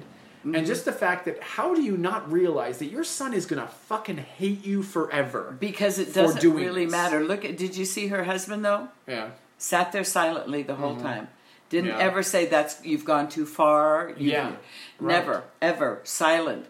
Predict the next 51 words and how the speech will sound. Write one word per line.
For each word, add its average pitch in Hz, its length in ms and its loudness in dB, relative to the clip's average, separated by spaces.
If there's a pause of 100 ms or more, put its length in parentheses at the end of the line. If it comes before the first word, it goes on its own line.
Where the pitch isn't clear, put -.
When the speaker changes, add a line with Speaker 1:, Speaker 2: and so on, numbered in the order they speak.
(200)
Speaker 2:
Yeah. 123 140 -4
Speaker 1:
So, 165 260 4
therefore, 170 540 0
the 175 140 -2
son 170 380 0
will 156 140 -4
also 151 400 -2
be 127 160 -6
silent. 101 500 -8
Speaker 2:
Mm-hmm. 107 280 -18 (760)
Yeah, 107 280 -2
and, 101 100 -14
and, 139 80 -6
Speaker 1:
So 139 260 -2
Speaker 2:
and 135 140 -2
it's 131 200 -6
very 143 280 -2
clear 143 420 -4
that 113 260 -6 (140)
the 117 80 -8
mother 117 340 -4
is 110 440 -8
in 113 100 -10
charge 156 300 0
of 101 100 -10
all 104 140 -4
this 131 120 0
Speaker 1:
Yes, 131 200 -6
Speaker 2:
beca-, - 20 -10
you - 60 -8
know, 143 100 0
you 120 80 -2
know. 110 60 -6
Speaker 1:
absolutely. 143 580 -2 (100)
And 135 200 -2
he 156 140 0
Speaker 2:
Um, 156 80 -2
Speaker 1:
cannot, 151 640 0 (280)
and 160 160 -2
she 196 160 -2
was 190 180 2
playing 185 460 2
her 151 120 0
final 165 640 0 (1120)
card. 123 460 4
She 165 80 0
Speaker 2:
Yeah. 165 60 4
Speaker 1:
was 170 160 -2
bluffing. 180 440 2
She's 151 280 -6
holding, 165 360 0